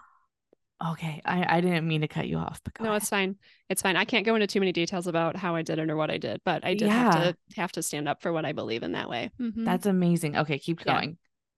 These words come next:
Speaker 1: I'm
Speaker 2: Yeah.
Speaker 1: fascinated.
Speaker 2: That's okay. Um, so, uh, yeah, just still believing what you believe and still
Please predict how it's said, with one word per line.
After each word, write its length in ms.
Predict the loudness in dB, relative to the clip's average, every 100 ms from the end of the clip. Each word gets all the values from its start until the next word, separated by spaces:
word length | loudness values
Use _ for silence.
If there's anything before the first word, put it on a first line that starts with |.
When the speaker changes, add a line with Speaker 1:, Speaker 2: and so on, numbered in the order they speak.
| -4
Speaker 1:
I'm 60 | 2
Speaker 2:
Yeah. 140 | 4
Speaker 1:
fascinated. 600 | 2 -2 -6 -8 -10 -12 -14 _ -8
Speaker 2:
That's 160 | -6 -4
okay. 320 | -6 -8 -10 -16 _ 0
Um, 560 | 6 8 8 6 2 -4 _ _ -8
so, 720 | 0 6 6 8 6 6 4
uh, 280 | 2 2 -2 -6 _ _ _ _ _
yeah, 260 | -2 0 2
just 220 | 2 2
still 200 | 6 6
believing 400 | 6 2 4 4
what 140 | 4 2
you 80 |
believe 260 | 0 0 0
and 100 | 2
still 200 | 2